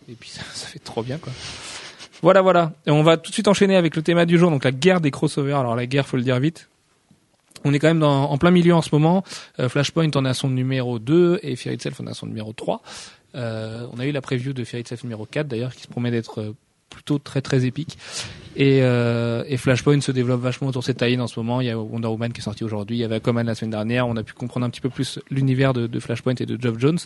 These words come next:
Donc voilà, on va parler de, de la place des events estivaux dans l'industrie des comics. Donc Jeff, notre historien, va nous, va nous raconter un petit peu l'histoire des,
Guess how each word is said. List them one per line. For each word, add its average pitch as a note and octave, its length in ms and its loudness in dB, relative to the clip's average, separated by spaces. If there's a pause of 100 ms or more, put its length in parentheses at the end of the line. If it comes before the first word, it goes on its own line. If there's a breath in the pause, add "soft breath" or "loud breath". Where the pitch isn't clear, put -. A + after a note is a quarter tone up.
(560 loud breath)
Donc D3+ 100 4
voilà, D3 180 8
on - 20 4
va D#3 100 4
parler C#3+ 240 4
de, C#3 460 4
de C3+ 80 0
la C3 100 4
place F3+ 200 4
des C#3+ 200 2
events D3+ 240 0
estivaux F3 460 2
dans C#3+ 80 2
l'industrie D3 320 0
des D3+ 100 0
comics. C#3+ 320 0
Donc C3 200 -2
Jeff, C#3+ 240 4
notre - 160 -6
historien, C3+ 440 0
va B2 120 -6
nous, A2 180 -10
va A2+ 120 -10
nous A2+ 100 -8
raconter C3 320 -6
un C3+ 80 -4
petit - 140 -14
peu C#3+ 100 -4
l'histoire B2+ 480 -6
des, A2 180 -14